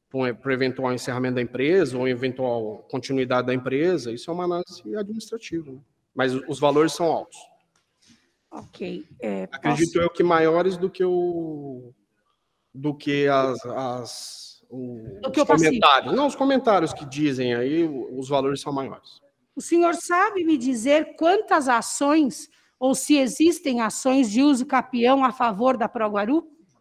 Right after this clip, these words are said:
Speaker 1: A favor da Proguaru?
Speaker 2: É.
Speaker 1: Não.
Speaker 2: Não sabe me
Speaker 1: Da
Speaker 2: dizer?
Speaker 1: Proguaru, não. Eu sei dizer que não tem.
Speaker 2: Ah, não tem?
Speaker 1: Não tem.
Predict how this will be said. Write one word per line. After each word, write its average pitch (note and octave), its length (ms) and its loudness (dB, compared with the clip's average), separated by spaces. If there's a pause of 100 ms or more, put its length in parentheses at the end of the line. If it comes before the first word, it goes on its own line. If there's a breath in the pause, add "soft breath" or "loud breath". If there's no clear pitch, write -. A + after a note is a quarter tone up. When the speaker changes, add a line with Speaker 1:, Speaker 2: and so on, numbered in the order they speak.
(300)
Speaker 1:
A - 80 -12
favor D3 380 2
da E3+ 180 4
Proguaru? D#3 480 2
Speaker 2:
É. A3+ 220 4 (360)
Speaker 1:
Não. B2+ 380 -4 (540)
Speaker 2:
Não A#3 140 -6
sabe G#3+ 300 -4
me G#3+ 120 -6
Speaker 1:
Da F#3+ 40 -12
Speaker 2:
dizer? C#4+ 280 2
Speaker 1:
Proguaru, B2 420 -4
não. B2+ 220 0
Eu B2 80 -4
sei C3+ 160 -6
dizer C3+ 180 -6
que D#3 80 -4
não F#3 120 -4
tem. B2 260 -10 (260)
Speaker 2:
Ah, A#3+ 160 0
não D4 180 4
tem? G#3 260 0
Speaker 1:
Não C#3+ 280 -4
tem. A#2+ 240 -12